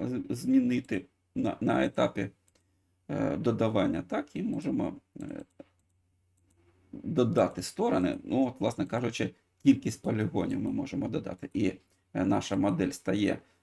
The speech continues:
хоч вона насправді і низькополігональна, але вона стає більш-менш схожою на оту реальну сферу.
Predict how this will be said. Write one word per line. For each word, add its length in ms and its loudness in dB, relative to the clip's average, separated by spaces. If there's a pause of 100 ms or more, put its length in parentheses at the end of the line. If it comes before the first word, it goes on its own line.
(140)
хоч 200 -2
вона 160 2
насправді 480 2 (100)
і 360 2
низькополігональна, 1000 2
але 180 2
вона 400 2
стає 300 -2
більш-менш 680 0 (320)
схожою 500 -2
на 160 2
оту 360 0
реальну 460 0 (500)
сферу. 520 0